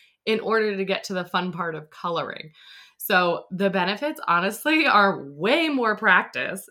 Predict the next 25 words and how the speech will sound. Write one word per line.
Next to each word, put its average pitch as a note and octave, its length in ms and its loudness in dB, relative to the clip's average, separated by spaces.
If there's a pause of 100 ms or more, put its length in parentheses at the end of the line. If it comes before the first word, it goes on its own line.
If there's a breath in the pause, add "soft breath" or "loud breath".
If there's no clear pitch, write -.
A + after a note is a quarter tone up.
than F3 260 -4
they E3+ 140 -4
would, F3+ 380 -4 (300)
um, D3+ 480 -4
be F#3 120 -4
getting D3+ 540 -4
if D#3+ 180 -12
they D3 140 -4
weren't C#3 320 -10 (320)
doing B2+ 320 -12
these - 220 -16
activities, - 720 -12 (260)
for D#3+ 220 -6
sure. E3+ 600 -6 (640 soft breath)
And B3 340 -2 (140)
another A3 360 -2
huge C#4 500 -8
benefit D#3+ 560 -6 (500 soft breath)
is G3+ 360 0 (180)
collaboration. A#3 1200 -6 (140)
So G3+ 220 -4
usually A3+ 440 -6
they're G#3+ 140 -4
partnered E3+ 580 -12
up - 260 0